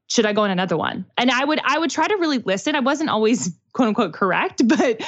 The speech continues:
I would try to listen to, like, my internal compass and what the Holy Spirit was telling me in terms of, like, should I move forward on a next date or not?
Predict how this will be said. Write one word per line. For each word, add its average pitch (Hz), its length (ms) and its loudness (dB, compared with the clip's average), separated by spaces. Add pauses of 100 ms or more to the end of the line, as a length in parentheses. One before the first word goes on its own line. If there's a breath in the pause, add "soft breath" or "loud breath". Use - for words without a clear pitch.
(180 loud breath)
I 269 80 0
would 294 80 0
try 330 180 0
to 415 80 0
listen 262 340 0
to, 247 100 -2
like, 202 180 -2
my 208 160 2
internal 202 600 0
compass 202 360 -2
and 208 60 0
what 185 100 0
the 185 80 0
Holy 180 140 2
Spirit 185 220 2
was 175 120 0
telling 190 380 2
me 294 240 2
in 202 140 0
terms 202 340 0
of, 180 220 -2
like, 175 160 0
should 190 140 -2
I 180 80 0
move 180 200 0
forward 170 220 0
on 156 80 -2
a 156 80 -2
next 147 280 -6
date - 200 0
or - 60 0
not? - 300 -2